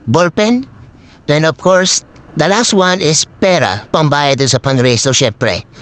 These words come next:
So, dito tayo ngayon sa Imos, ah, L T O, shortcut na natin. Pagdating nyo dito guys, diretso na kayo dun sa may, ah, emission para pumila. Or may option din naman kayo guys, pwede nyo unahin yung insurance.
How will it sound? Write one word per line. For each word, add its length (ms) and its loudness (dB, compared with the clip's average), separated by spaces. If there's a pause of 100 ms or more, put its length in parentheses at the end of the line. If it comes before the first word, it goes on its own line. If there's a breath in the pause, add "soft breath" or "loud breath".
(360 loud breath)
So, 320 2 (240)
dito 240 0
tayo 160 2
ngayon 400 2
sa 160 0
Imos, 800 0
ah, 180 -2
L 220 -2
T 160 2
O, 80 2
shortcut 480 -2
na 160 0
natin. 320 0 (320 loud breath)
Pagdating 400 2
nyo 80 2
dito 240 0
guys, 480 0
diretso 400 0
na 80 0
kayo 240 2
dun 160 2
sa 160 0
may, 240 2
ah, 160 0 (160)
emission 640 0 (480 loud breath)
para 560 -2
pumila. 640 0 (500)
Or 320 2
may 160 2
option 240 0
din 160 0
naman 160 2
kayo 240 0
guys, 480 0
pwede 240 0
nyo 160 0
unahin 400 0
yung 80 -2
insurance. 640 0